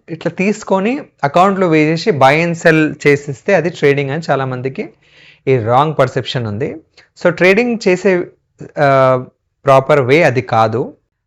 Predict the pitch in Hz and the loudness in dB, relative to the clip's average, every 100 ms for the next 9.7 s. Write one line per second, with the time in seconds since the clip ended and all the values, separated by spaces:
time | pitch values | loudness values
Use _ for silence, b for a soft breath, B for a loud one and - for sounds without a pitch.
0 | - 175 165 185 233 220 220 208 196 196 | -10 -8 -4 -4 -4 -8 -8 -8 -10 -8
1 | 208 185 151 151 156 170 165 _ _ - | -8 -8 -6 -4 -4 -6 -8 _ _ -8
2 | 135 143 160 160 147 135 127 127 127 165 | -6 -6 -8 -12 -8 -8 -6 -10 -14 -16
3 | - 131 131 - 127 123 120 123 127 _ | -8 -6 -6 -8 -8 -8 -12 -14 -20 _
4 | - 127 139 139 127 - 127 - 139 135 | -4 -2 -2 -2 -4 -10 -14 -12 -12 -10
5 | 135 165 156 165 - - 135 131 139 151 | -8 -6 -6 -8 -14 -6 -6 -4 -8 -8
6 | 151 143 135 127 127 123 139 - 123 120 | -6 -6 -6 -10 -10 -10 -12 -8 -8 -8
7 | 123 123 120 120 117 117 139 131 120 127 | -10 -10 -12 -12 -14 -14 -14 -10 -10 -10
8 | 123 131 127 127 120 120 120 131 - 117 | -10 -12 -10 -8 -8 -8 -12 -14 -8 -8
9 | 123 117 110 113 107 101 104 | -6 -10 -12 -14 -14 -12 -14